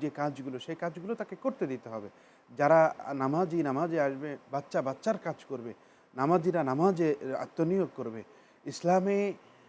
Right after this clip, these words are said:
এ, একেবারে বৈরাগ্যতা, এ, নিরবিচ্ছিন্নভাবে আল্লাহর স-, সংসার, সন্তানাদিকে রেখে আল্লাহর ইবাদত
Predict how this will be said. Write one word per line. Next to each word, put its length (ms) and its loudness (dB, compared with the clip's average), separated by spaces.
এ, 300 0
একেবারে 460 6
বৈরাগ্যতা, 840 4
এ, 100 -2
নিরবিচ্ছিন্নভাবে 1200 4
আল্লাহর 720 4
স-, 380 -8
সংসার, 460 2
সন্তানাদিকে 800 -2
রেখে 320 -2
আল্লাহর 240 0
ইবাদত 320 -2